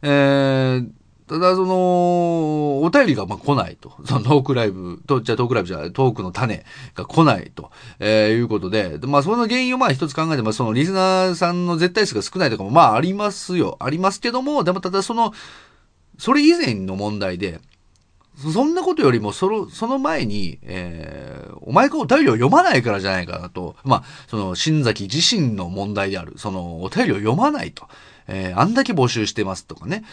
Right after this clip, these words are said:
えー、おた-、トークのきっかけがあれば、えー、やりますよとか言いながらですね、トークのきっかけで、せっかく送ったのにトークのきっかけにする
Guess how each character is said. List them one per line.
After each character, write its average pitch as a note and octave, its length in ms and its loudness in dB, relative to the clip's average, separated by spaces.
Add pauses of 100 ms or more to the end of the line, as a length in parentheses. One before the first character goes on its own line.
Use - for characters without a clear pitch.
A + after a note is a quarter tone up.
(160)
え G2+ 320 -4
ー、 F#2+ 40 -4
お G2+ 100 -4
た-、 A2 140 -2
ト A#2+ 220 0
ー G#2+ 60 0
ク G2+ 60 -4
の F#2 100 -8
き - 100 -12
っ - 40 -18
か G#2+ 140 -2
け F#2 120 -4
が F#2 80 -2
あ C#3 60 4
れ A3+ 100 2
ば、 G#2 180 0 (360)
え F#2 280 -10
ー、 - 20 -4
や B2 100 2
り B2+ 80 0
ま A2+ 120 0
す - 120 -10
よ - 80 -12
と - 80 -16
か F2 60 -12
言 B2 120 0
い G3+ 80 2
な G3+ 120 2
が F3+ 80 6
ら D#3 80 4
で G2 80 -4
す F#2+ 120 -10
ね、 F#2 100 -8
ト A#2 140 2
ー A2 40 -2
ク A2 40 -4
の F#2+ 100 -6
き F#2+ 120 -12
っ - 40 -20
か A2 160 -2
け G#2 240 -2 (640)
で、 A2+ 220 0
せ F#3+ 120 0
っ - 20 -8
か G3 140 2
く G#3 80 -2
送 G#3 220 2
っ - 20 -6
た E3+ 120 0
の B2+ 120 2
に A#2 120 -2
ト E3 160 6
ー C#3+ 40 0
ク C#3 80 -2
の A2+ 120 0
き A2+ 100 -8
っ - 80 -10
か A#2 160 -2
け A2+ 800 2 (360)
に C3+ 160 0
す C3 220 -2
る G3+ 340 2